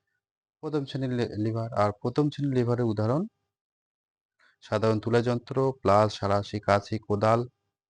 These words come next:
ইত্যাদি। দ্বিতীয় শ্রেণীর লিভার,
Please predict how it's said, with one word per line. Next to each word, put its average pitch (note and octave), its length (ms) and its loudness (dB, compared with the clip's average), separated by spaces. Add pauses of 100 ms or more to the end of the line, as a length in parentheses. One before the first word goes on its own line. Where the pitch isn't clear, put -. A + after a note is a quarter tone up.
(1400)
ইত্যাদি। F#2+ 440 -6 (1500)
দ্বিতীয় C3+ 340 2
শ্রেণীর A#2 240 0
লিভার, F2+ 340 0